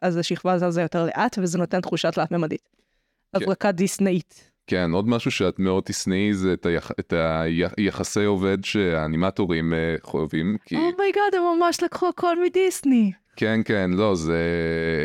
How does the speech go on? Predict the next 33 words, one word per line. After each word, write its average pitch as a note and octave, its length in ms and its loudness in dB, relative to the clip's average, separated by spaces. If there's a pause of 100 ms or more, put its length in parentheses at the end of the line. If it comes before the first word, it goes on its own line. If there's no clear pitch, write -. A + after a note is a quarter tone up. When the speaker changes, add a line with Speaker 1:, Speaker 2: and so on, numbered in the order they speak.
(100)
Speaker 2:
אחד - 160 -2
הדברים A2+ 360 2
הידועים F#2+ 480 2
זה A2+ 100 0
שכאילו F2 1120 0
יפן A#2 420 0
היא, F2+ 600 0
היא E2 120 -2
מעצמת, E2+ 840 -2
אה, F#2+ 220 2
אנימציה, D#2+ 640 0
אבל D2 260 -2
מצד F2+ 320 -2
שני, G2 320 0
אם F#2+ 100 0
אתה E2+ 220 -2
אנימטור F#2 520 0
ביפן, E2 640 0
אתה E2+ 420 0
חווה F#2+ 520 0
תנאי F#2 220 0
עבודה F2+ 360 0
נוראיים F2 720 0
ומשכורת, E2 760 -2
אה, D#2+ 180 -2
זוועתית. D#2 680 -4
Speaker 1:
בשונה G3 500 0
מארצות G3 520 0
הברית, A#3+ 280 -2
למשל, G#3+ 420 2
או D#3+ 120 0
הארץ, F#3+ 540 0
בהם G3 180 0